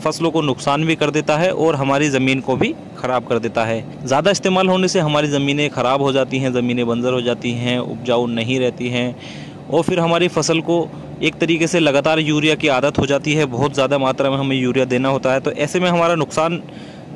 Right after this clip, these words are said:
पैसे का भी होता है और हमारी ज़मीन भी ख़राब हो जाती है। इससे मानव संसाधन पर भी बहुत ज़्यादा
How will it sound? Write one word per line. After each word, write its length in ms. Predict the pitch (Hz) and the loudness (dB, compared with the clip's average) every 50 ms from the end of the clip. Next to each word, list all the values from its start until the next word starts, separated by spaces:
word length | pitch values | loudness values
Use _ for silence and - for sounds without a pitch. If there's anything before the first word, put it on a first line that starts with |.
| - 110 117 | -6 -6 -4
पैसे 340 | - - 147 143 - 190 170 | -2 -2 -2 0 0 0 2
का 80 | 190 185 | 2 2
भी 100 | 190 185 | 4 4
होता 260 | 180 180 - 175 170 | 4 2 2 2 2
है 120 | 180 185 143 | 2 2 2
और 220 | 113 156 156 151 | 2 2 2 2
हमारी 420 | 143 147 143 139 139 143 156 160 | 2 0 0 0 0 2 2 0
ज़मीन 360 | 147 139 131 135 135 135 139 - - - - - | 2 2 2 2 0 0 -2 -4 -10 -14 -10 -4
भी 140 | 135 180 208 | -2 -2 -2
ख़राब 340 | - - 143 131 127 123 123 | -2 -2 0 0 0 2 2
हो 80 | 123 | 2
जाती 240 | 120 117 113 - 127 | 2 0 0 0 -2
है। 140 | 127 135 143 | 0 0 0
इससे 200 | 147 147 - 175 165 | 0 0 0 0 0
मानव 240 | 151 143 147 160 | 2 0 0 0
संसाधन 440 | 160 165 151 147 - 147 139 147 147 | 0 0 0 0 0 0 0 0 -2
पर 60 | 135 | -2
भी 80 | 151 151 | -2 -2
बहुत 260 | 143 135 117 127 135 131 | -2 -2 -2 -2 -2 0
ज़्यादा 260 | 131 127 131 139 | 0 2 2 2